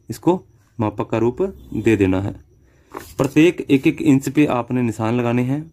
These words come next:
यहाँ पे देखिए, एक, दो, तीन, चार, यहाँ से यहाँ ऊपर की तरफ इसको उठा देना है,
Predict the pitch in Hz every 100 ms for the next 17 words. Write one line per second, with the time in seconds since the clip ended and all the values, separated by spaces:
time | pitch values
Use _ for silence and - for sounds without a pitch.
0 | _ _ _ _ _ - - - - 104
1 | 110 110 120 120 - 147 156 - _ _
2 | _ _ _ _ - - - _ _ _
3 | - - - - _ 131 117 131 - -
4 | _ _ _ _ - _ _ - 104 107
5 | 107 123 156 - _ _ - - - -
6 | 107 107 120 156 - - - - - -
7 | _ _ - 139 - - - - _ -
8 | - - - - _ _ _ _ - _
9 | _ - - - 113 104 98 101 123 120
10 | - 104 92 127 147 - 117 - 131 139
11 | 139 156 - 131 - 165 170 - - -
12 | - - 104 123 170 170 - 107 107 101
13 | 98 107